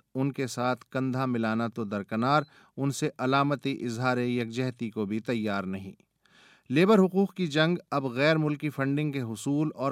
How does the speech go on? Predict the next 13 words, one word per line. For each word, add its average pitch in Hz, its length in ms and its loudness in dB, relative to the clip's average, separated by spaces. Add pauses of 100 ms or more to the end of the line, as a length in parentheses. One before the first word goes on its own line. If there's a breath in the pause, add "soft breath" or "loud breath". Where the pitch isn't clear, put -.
کچھ 147 260 -4
ماڈل 135 400 2
پروجیکٹس 139 640 -4
اور 127 140 -2
رد 123 300 -4
عملی 127 400 -2
پریس 131 400 -6
ریلیزوں 127 420 -2
کے 120 220 -4
گرد 110 220 -2
گھوم 113 280 -2
رہی 98 380 -4
ہے۔ 95 100 -12